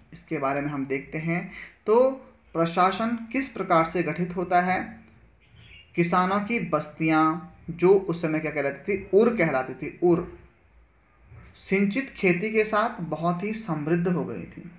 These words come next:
इस तरह के गांव के समूहों को नाडु कहा जाता था।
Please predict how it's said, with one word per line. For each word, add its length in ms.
इस 200
तरह 260
के 240
गांव 340
के 220
समूहों 380
को 440
नाडु 520
कहा 220
जाता 300
था। 380